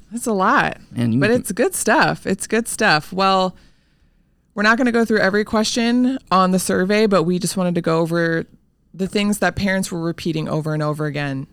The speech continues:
Speaker 1: Um, you're happy with security. You had questions about faculty and academics, and I hope that this podcast was helpful and just gives a little more light to some of our processes in place, um, and improvements that we're making, um, in the next school year.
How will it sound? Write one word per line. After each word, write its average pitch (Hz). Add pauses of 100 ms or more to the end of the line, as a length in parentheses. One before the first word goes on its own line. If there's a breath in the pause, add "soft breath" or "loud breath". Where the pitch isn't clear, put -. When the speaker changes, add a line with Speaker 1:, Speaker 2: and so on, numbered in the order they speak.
(160)
Speaker 1:
Um, 151
you're 170
happy 165
with 156
security. 170
You 170
had 165
questions 160
about 165
faculty 156
and 156
academics, 156
and 160
I 160
hope 160
that 160
this 160
podcast 156 (340 soft breath)
was 185
helpful 226
and 226
just 190
gives 175
a 170
little 165
more 160
light 151
to 156
some 165
of 151
our 156
processes 156
in 151
place, 180
um, 160
and 156
improvements 156
that -
we're 151
making, 151 (340)
um, 160 (280)
in 165
the 160
next 156
school 156
year. 156